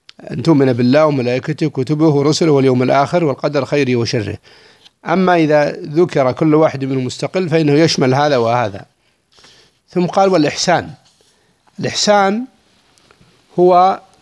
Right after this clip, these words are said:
أن تعبد الله كأنك تراه، فإن لم تكن تراه فإنه يراك. والمقصود بذلك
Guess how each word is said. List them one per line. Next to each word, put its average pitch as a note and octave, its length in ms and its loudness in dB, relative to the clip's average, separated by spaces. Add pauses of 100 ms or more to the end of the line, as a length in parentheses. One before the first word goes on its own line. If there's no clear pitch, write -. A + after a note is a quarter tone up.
(280)
أن C#3+ 120 -4
تعبد F#3 340 0
الله F3 220 2
كأنك E3+ 400 -2
تراه، C#3 500 0 (100)
فإن D#3 200 -4
لم E3 120 0
تكن E3+ 280 0
تراه E3 260 2
فإنه D3 440 0
يراك. C3+ 420 0 (2000)
والمقصود E3 540 0
بذلك F3 640 0